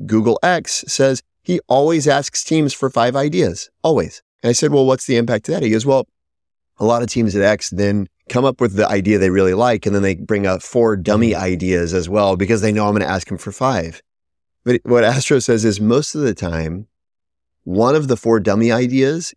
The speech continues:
is every bit as good as the idea they were gonna present. And they just have no appreciation for the value of volume. And that's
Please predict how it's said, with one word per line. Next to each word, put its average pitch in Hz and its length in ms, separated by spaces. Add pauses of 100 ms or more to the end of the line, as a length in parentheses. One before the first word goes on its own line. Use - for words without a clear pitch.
is 120 160
every 131 240
bit 127 180
as 127 120
good 123 180
as 127 120
the 127 120
idea 123 320
they 123 120
were 117 80
gonna 113 180
present. 107 540 (560)
And 135 140
they 123 140
just 131 240
have 117 240
no 123 540
appreciation 117 1000
for 101 320
the 98 160
value 101 760
of 101 120
volume. 92 880
And 120 120
that's 151 260